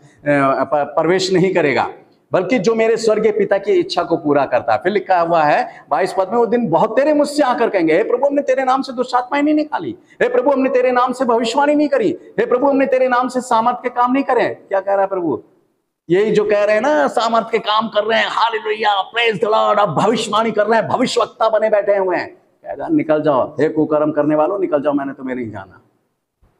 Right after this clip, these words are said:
कहीं ऐसा ना हो कि हम कलीसिया को समझ ना पाए, प्रभु यीशु मसीह की देह को, यानी उसकी दुल्हन को, उसकी पत्नी को,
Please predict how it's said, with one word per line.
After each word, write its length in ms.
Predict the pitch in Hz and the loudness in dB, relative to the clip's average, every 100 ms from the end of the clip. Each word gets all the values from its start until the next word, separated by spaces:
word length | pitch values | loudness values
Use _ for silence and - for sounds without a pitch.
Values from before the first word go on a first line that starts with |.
| _ _ _ _ _ | _ _ _ _ _
कहीं 160 | 120 120 | -4 -2
ऐसा 240 | 123 151 | -2 -2
ना 100 | 143 | -4
हो 200 | 127 151 | -2 -4
कि 460 | 151 156 151 - - - _ _ _ _ - 135 | -2 -2 -2 -6 -16 -20 _ _ _ _ -10 -4
हम 420 | 170 196 196 - - _ _ _ _ | -2 -2 -6 -12 -20 _ _ _ _
कलीसिया 580 | 156 151 165 151 202 202 | 0 2 0 0 0 0
को 240 | 202 202 | 2 0
समझ 640 | 208 - - - 170 185 190 | 0 -4 -6 -2 0 2 2
ना 160 | 196 | 2
पाए, 240 | 180 170 156 | 2 0 0
प्रभु 220 | 165 170 | 0 2
यीशु 300 | 185 180 190 | 2 2 2
मसीह 280 | 185 175 185 | 0 0 -2
की 140 | 202 | -2
देह 280 | 139 156 196 | 0 2 2
को, 340 | - 190 139 127 | 2 2 2 2
यानी 240 | 160 190 | 0 0
उसकी 220 | 190 - | -2 -2
दुल्हन 360 | 170 160 160 208 | 0 2 2 2
को, 300 | - 196 165 | 2 2 2
उसकी 320 | 165 202 196 | 0 0 -2
पत्नी 380 | 185 165 185 208 | 0 -2 -4 -6
को, 520 | 196 185 123 - - | 0 0 0 -4 -18